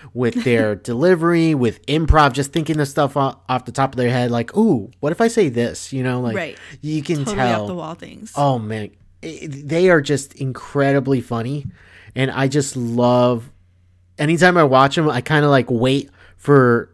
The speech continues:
Speaker 1: any interactions with the parents. I'm just
Speaker 2: Mm-hmm.
Speaker 1: like, "Okay, when's the mom coming in on this?" Uh, and I'm, like, trying to,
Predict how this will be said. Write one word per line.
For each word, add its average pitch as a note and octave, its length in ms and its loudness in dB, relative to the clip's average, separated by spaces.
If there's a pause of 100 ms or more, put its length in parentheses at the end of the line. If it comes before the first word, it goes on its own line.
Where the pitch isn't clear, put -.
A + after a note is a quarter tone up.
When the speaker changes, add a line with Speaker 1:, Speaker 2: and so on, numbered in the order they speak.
(260)
Speaker 1:
any C#3 260 2
interactions C3+ 640 0
with C3+ 80 0
the G#2 80 -4
parents. B2+ 580 -10 (460)
I'm B2 80 -4
just A2+ 180 -4
Speaker 2:
Mm-hmm. A2+ 80 -6
Speaker 1:
like, - 220 -8
"Okay, A2+ 260 -4
when's A2+ 240 -6
the D#3 80 -4
mom C#3+ 240 -2
coming D#3+ 320 -6
in D#3+ 220 -4
on D#3 140 -6
this?" D#3 180 -10 (340)
Uh, D3 180 -2
and C#3+ 140 0
I'm, C3+ 140 0
like, B2+ 240 2
trying D3+ 140 0
to, C#3+ 140 -2